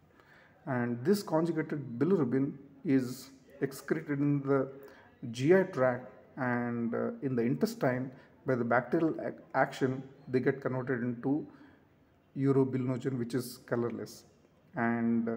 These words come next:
because of the oxidation, they get converted into, uh, s-, s-, uh, stercobilinogen or stercobilin, and, uh,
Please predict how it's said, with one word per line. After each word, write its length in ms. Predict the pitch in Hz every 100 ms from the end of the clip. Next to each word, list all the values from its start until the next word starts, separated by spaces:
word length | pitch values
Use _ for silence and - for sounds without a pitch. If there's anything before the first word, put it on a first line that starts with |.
| -
because 220 | 123 180
of 100 | 175
the 60 | 147
oxidation, 640 | 107 - 226 156 151 147 131
they 80 |
get 200 | 123 147
converted 460 | - 127 147 135 131
into, 400 | 131 135 135 131 - - - - _
uh, 240 | 127 120 - - - - -
s-, 340 | - - - - _ _
s-, 260 | - - - 156
uh, 360 | 131 117 117 - - - _ _ _ - - - - -
stercobilinogen 1600 | 156 147 208 170 143 143 139 - - 135 135 143 143 143 139 139 - - -
or 380 | 131 151 190 - -
stercobilin, 760 | - 135 135 185 135 127 135 - - - - - 147
and, 480 | 123 123 123 120
uh, 80 | 117